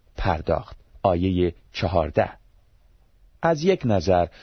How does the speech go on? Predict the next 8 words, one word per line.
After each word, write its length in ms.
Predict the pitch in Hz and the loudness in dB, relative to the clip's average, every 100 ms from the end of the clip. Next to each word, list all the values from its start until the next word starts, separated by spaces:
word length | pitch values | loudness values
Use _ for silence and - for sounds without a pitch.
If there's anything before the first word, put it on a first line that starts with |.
| - - | -20 -10
مردم 500 | 127 156 151 160 165 | -2 0 2 0 0
پشتیبان 760 | - 127 107 - 104 104 107 | -2 -2 -2 -2 -2 0 0
و 100 | 95 | 0
حامی 460 | 90 - 90 87 85 | -2 0 0 0 -2
عیسی 380 | 82 90 - 113 | -4 -4 0 0
بودند. 240 | 87 - - _ _ _ _ _ - | 0 -8 -14 _ _ _ _ _ -4
مهمترین 520 | 147 143 120 117 110 | -2 -2 0 0 -2
هدف 380 | 92 101 135 131 | -2 0 0 2